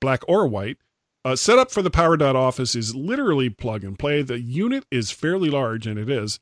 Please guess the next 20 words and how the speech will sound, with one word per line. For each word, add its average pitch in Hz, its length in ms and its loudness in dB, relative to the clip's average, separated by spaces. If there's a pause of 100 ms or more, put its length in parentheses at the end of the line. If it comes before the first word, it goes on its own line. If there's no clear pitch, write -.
(600)
but 135 140 2
it 160 140 -2
needs 214 400 0
to 208 100 -2
be 131 300 2
in 127 80 0
order 135 180 0
to 131 140 -2
include 120 340 -2
four 180 380 0
power 170 340 0
outlets, 139 480 -4
three 156 320 -4
U 175 340 0
S 165 140 0
B, 156 320 -4
uh, 131 100 -4 (300)
U 160 240 0
S 151 100 -2
B 139 240 -8